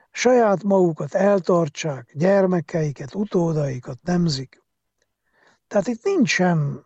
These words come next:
állami támogatás, itt nincsen, hogy mondjam, szubvenció, pályázat, eurós, uniós támogatás. Itt csak munka van. Néztem azt a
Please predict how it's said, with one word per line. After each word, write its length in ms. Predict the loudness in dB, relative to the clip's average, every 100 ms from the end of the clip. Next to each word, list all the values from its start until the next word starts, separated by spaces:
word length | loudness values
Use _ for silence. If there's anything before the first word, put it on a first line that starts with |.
| _
állami 500 | -2 2 4 2 0
támogatás, 1000 | 0 0 2 0 -2 -6 -10 -14 -12 -12
itt 140 | -8
nincsen, 640 | 0 0 0 0 0 0 -4 -10 -20 _
hogy 200 | -2 2
mondjam, 760 | 4 4 2 2 0 -2 -6 -10 -14 -16
szubvenció, 1000 | -2 2 4 4 2 2 -2 -4 -4 -6 -10 _
pályázat, 1080 | 0 2 4 2 2 0 -2 -4 -6 _ _ _
eurós, 640 | 0 4 4 4 2 -2 -2
uniós 640 | 0 2 2 0 -4 -4
támogatás. 960 | 0 2 2 0 -2 -4 -6 -10 -16 _ _ _ _ _ _
Itt 200 | -2 0
csak 220 | 0 -2
munka 480 | 0 0 0 -2 -4
van. 340 | -4 -6 -12 _ _ _ _ _
Néztem 580 | -4 0 0 -2 -4 -2
azt 260 | -4 -6
a 180 | -6 -6